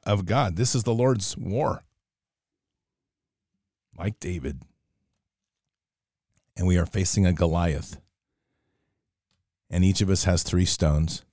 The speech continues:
And it's the question of whether you believe and trust or not. Because if you believe and trust and God guides your hand, those three stones become the most powerful three stones on the planet.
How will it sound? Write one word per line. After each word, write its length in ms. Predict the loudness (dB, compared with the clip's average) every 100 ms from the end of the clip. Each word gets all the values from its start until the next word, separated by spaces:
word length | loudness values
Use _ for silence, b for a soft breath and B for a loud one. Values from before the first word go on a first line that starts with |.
| _ _ _ _ _ _
And 80 | -4
it's 120 | -2
the 60 | -2
question 360 | 0 0 0
of 80 | 0
whether 160 | 0 0
you 140 | 0
believe 760 | -2 -4 -4 -2 -2 -4 -6 -14 _ _
and 180 | -2 -2
trust 460 | -2 -2 -2 -4 0
or 120 | 2
not. 280 | 4 2 -4 _ _ _ _ _ _ _ _ -4
Because 200 | 0 0
if 120 | 0
you 100 | -2
believe 420 | 0 0 0 2
and 140 | 2
trust 380 | 2 0 0 0
and 120 | -2
God 260 | 0 -2 -4
guides 320 | -2 -2 0
your 100 | 0
hand, 400 | 2 2 0 -4 -12 _ _ _ _ _ -6
those 160 | -4 -2
three 220 | 0 0
stones 360 | 0 2 2
become 280 | 0 0 0
the 60 | 2
most 240 | 2 0
powerful 360 | 0 0 -2 -4
three 180 | -4 -4
stones 340 | -4 -4 -2
on 80 | -4
the 60 |
planet. 380 | -4 -6 -8 -10